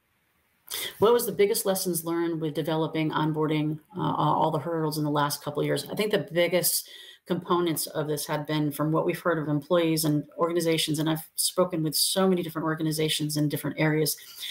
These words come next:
has been knowing where to start for them, um, knowing what's going to work well with employees working remotely,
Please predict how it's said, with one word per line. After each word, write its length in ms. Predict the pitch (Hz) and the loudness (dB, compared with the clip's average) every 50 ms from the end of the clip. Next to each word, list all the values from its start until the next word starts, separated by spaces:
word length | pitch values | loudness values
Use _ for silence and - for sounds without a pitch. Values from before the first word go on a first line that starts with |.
| - - - - - | -10 -10 -12 -6 -2
has 260 | 196 202 208 190 175 | 0 0 0 0 -2
been 380 | - 180 170 165 165 165 165 | -2 -2 -2 -2 -2 -2 -2
knowing 400 | 170 175 180 185 185 180 170 165 | 0 2 2 4 2 2 0 -4
where 300 | 165 170 165 170 160 160 | -6 -4 -2 -2 -4 -4
to 140 | 160 - - - | -4 -2 -2 -2
start 400 | - - 160 156 160 156 - - - _ _ _ - | 0 0 0 0 0 -2 -2 -4 -10 _ _ _ -8
for 160 | - 175 165 | -4 -2 0
them, 400 | 151 165 156 147 143 143 139 - - - - - - - _ - | 2 2 2 2 2 0 -2 -4 -8 -20 -20 -20 -20 -20 _ -4
um, 320 | - 156 156 151 156 156 | -2 0 2 2 2 4
knowing 340 | 165 170 170 175 175 170 165 | 4 4 4 4 2 2 2
what's 240 | 160 165 180 175 - | 0 0 0 -2 -2
going 260 | - 170 170 165 160 | -2 -4 -4 -4 -6
to 140 | 165 - 156 | -6 -6 -6
work 200 | 156 156 147 - | -6 -6 -6 -4
well 420 | - 156 160 160 160 160 160 160 160 | -2 0 2 2 2 2 0 0 -2
with 120 | 160 147 | -2 -2
employees 480 | 156 151 - - 160 156 156 160 156 151 | -4 -4 -2 0 0 2 2 0 0 -2
working 320 | 156 151 - 156 160 156 | -4 -4 -6 -6 -6 -4
remotely, 640 | 151 151 156 156 160 156 - - 151 147 143 143 | -2 0 2 2 2 2 2 0 0 0 0 -2